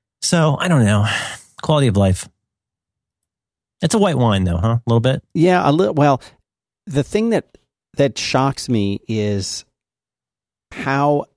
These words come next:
Speaker 2: I guess these things have gotten,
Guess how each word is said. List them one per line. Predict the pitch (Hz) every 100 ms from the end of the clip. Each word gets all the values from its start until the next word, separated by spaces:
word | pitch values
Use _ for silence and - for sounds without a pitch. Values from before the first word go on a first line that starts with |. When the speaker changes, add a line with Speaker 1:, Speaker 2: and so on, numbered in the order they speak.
| _ -
Speaker 2:
I | -
guess | 113 - 180 -
these | 262 247 202
things | - 196 170
have | 170 135
gotten, | 135 127 135 127 120 113 110